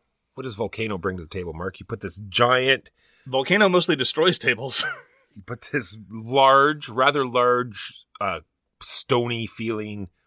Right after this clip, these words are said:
Speaker 1: volcano in the center of
Speaker 2: I'm
Speaker 1: the,
Speaker 2: sold already.
Speaker 1: of the Tobago map. And, uh, you get to put out lava through different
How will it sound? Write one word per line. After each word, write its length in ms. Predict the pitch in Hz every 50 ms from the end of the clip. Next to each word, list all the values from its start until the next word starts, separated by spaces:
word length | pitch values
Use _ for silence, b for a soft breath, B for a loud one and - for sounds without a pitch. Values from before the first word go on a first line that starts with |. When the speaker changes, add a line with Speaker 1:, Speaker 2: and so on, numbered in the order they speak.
| _ _ -
Speaker 1:
volcano 600 | 98 90 - - - 127 123 120 117 107 104 104
in 60 | 101
the 80 | 95 87
center 300 | - - - 113 113 110
of 60 | 104
Speaker 2:
I'm 100 | 110 127
Speaker 1:
the, 40 | 120
Speaker 2:
sold 400 | - - - 156 147 143 139 135
already. 340 | 131 127 120 123 120 113 104
Speaker 1:
of 100 | 110 104
the 100 | 104 101
Tobago 600 | - - - 117 101 92 107 110 117 117 120 117
map. 400 | 113 117 110 110 - - - - b b b b b b b b b b -
And, 560 | 107 110 107 104 101 101 98 95 92 87 - - _ _ _ _ _ _
uh, 280 | - 90 87 85 82 82 82 82
you 140 | 85 90 85
get 240 | 92 110 104 -
to 60 | - -
put 200 | - - 117 98
out 140 | 95 -
lava 480 | 95 113 120 123 123 120 131 127 127 117
through 240 | - - 107 98 82 87 90 95 _
different 360 | - 110 - 110 104 90